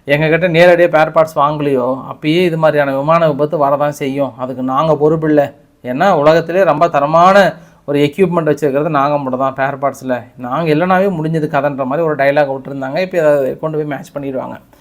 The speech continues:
அதே போல Bloomberg பத்திரிகை வந்து என்ன சொல்றாங்கன்னா, இந்த டைம் நேட்டோனுடைய கூட்டம் கூட்டப்படுவதற்கு maybe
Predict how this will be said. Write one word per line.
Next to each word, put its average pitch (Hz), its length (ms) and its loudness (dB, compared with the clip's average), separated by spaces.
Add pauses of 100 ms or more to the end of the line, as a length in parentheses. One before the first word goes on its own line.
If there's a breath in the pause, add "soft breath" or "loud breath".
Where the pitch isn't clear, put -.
(340 soft breath)
அதே 185 220 6
போல 202 160 6
Bloomberg 208 400 6
பத்திரிகை 180 440 0
வந்து 175 120 0
என்ன 165 140 -2
சொல்றாங்கன்னா, 160 640 -2
இந்த 160 120 -6
டைம் 151 440 -6
நேட்டோனுடைய 143 800 -2 (140)
கூட்டம் 156 340 -4
கூட்டப்படுவதற்கு 139 1120 -2
maybe 143 480 -2